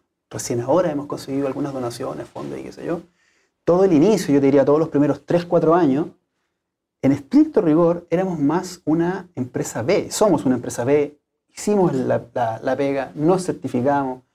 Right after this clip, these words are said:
nos fuimos auditados por este, este, este, empre-, este grupo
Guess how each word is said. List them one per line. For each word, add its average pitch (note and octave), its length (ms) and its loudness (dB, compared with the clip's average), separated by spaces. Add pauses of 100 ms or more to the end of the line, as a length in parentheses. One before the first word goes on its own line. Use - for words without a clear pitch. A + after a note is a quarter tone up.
(200)
nos C3 160 -2
fuimos F3+ 420 2
auditados D3+ 520 2
por D3 280 0
este, B2+ 380 -2
este, A#2+ 300 -6
este, A#2 360 -6
empre-, - 260 -10
este - 180 -12
grupo A#2+ 1040 -4